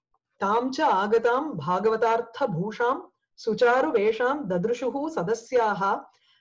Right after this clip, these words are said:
कथं प्रविष्टा, कथम् आगतेयं मध्ये मुनीनाम् इति तर्कयन्तः। ऊचुः कुमाराः वचनं तदानीं कथार्थतो निष्पतिता अधुना इयम्।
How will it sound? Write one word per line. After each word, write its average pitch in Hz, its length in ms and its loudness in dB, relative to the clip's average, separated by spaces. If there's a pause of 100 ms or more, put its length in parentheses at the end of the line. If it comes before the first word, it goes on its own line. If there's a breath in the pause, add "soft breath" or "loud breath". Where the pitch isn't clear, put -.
कथं 294 340 2
प्रविष्टा, 247 560 4
कथम् 214 340 -4
आगतेयं 220 800 2 (120)
मध्ये 185 460 0
मुनीनाम् 226 600 -2
इति 202 220 -8
तर्कयन्तः। 190 1000 -4 (460 soft breath)
ऊचुः 214 340 -4 (120)
कुमाराः 220 760 0
वचनं 214 480 -4
तदानीं 214 600 -4 (160)
कथार्थतो 247 920 -2 (380 soft breath)
निष्पतिता 277 640 0
अधुना 233 800 2
इयम्। 190 320 -6